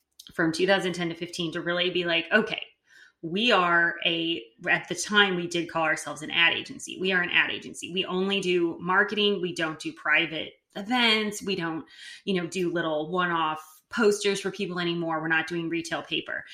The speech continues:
And that is when things really started to explode, which feels like such a duh at this point, like a no-brainer. But I just can't, um, recommend that enough for people. Like, figure out who you are and start to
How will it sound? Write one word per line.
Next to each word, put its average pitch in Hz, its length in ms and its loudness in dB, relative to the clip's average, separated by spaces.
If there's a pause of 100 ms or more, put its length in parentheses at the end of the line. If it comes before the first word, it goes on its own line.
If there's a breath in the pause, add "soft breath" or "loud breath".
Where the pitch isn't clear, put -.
(200 loud breath)
And 185 220 -2
that 196 320 8
is 202 160 -2
when 170 220 -4
things 165 280 -6
really 156 200 -4
started 143 340 -4
to 147 120 -10
explode, 120 580 -8
which 202 160 0 (160)
feels 226 280 2
like 262 140 0
such - 240 -6
a 143 100 -8 (160)
duh 160 500 4
at 175 160 -8
this 180 240 -4
point, 180 520 -4
like 175 160 -4
a 165 60 -4
no-brainer. 165 680 -4 (340 loud breath)
But 185 100 6
I 175 140 4
just 196 300 0
can't, 185 360 2 (100)
um, 160 240 -2
recommend 160 420 -2
that 151 140 2
enough 151 280 -2
for 160 120 -8
people. 143 380 -8
Like, 147 240 -2
figure 185 340 2
out 190 180 8
who 196 80 0
you 175 240 0
are 160 200 4
and 156 160 -2
start 160 220 0
to 151 140 -8